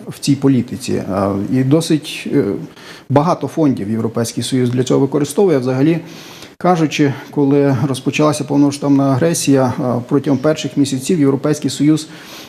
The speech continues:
якби переставив свою програмну, е, структуру своїх програм на, на інші дещо рейки. Тобто в кожній з цих програм, чи не в кожній, а в більшості, напевно, в багатьох з'явилися такі модулі, е, які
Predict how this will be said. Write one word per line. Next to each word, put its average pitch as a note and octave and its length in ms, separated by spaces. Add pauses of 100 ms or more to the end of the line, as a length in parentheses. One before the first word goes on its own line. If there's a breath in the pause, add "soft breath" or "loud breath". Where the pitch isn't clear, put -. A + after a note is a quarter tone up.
(140 loud breath)
якби C3+ 260
переставив C#3 800 (200 loud breath)
свою C#3 1120 (100)
програмну, C3+ 840 (180 loud breath)
е, A#2 520
структуру C#3 520
своїх C#3 280
програм D3 520
на, C3+ 320
на C3 120
інші D3 300
дещо C3+ 320
рейки. B2 380
Тобто B2 220
в A2 60
кожній D3 460 (200)
з A#2+ 200
цих C#3 200
програм, D3 540
чи A2+ 200
не A2 120
в A2 40
кожній, E3 380
а G#2+ 40
в G2+ 40 (400)
більшості, D3 400
напевно, A#2+ 340
в G#2 40
багатьох A#2+ 400
з'явилися C3+ 420
такі C3 200
модулі, D3 420
е, A#2+ 80 (840 loud breath)
які C3 560